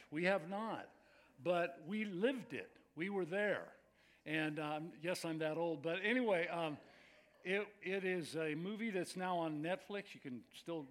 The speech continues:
get it there and watch, uh, this movement of the Spirit of God, uh, pour into Southern California and Costa Mesa. We used to just call it Costa. And, um,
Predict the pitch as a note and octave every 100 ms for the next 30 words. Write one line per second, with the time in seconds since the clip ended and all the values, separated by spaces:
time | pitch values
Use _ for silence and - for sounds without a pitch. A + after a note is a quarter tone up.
0 | A#2+ D#3 D3 C#3+ C#3+ D3+ D3 B2+ B2 A2
1 | A#2 C#3+ F#3+ G3+ - - - - - -
2 | - D#3 D3 C3+ D#3 C#3+ - - - _
3 | B2 G#3 B3 A3 A#3+ G3+ C3+ C3+ - F3
4 | F3+ F3+ D3+ A#2+ C3 G#2+ G#2 G#2 - _
5 | _ _ - C3 B2 A#2+ - - - G3+
6 | G#3 G3+ F3 D3 E3+ D#3+ D#3 C#3+ D3 C3+
7 | B2+ C#3 C3+ C3 B2+ B2 A2 - C#3 -
8 | C3+ C3 C3 - A#2 A2 A#2+ B2 A#2 B2
9 | B2 - - B2+ B2 - C#3+ C#3 - C#3
10 | - - - - - B2 B2+ A#2+ B2 A#2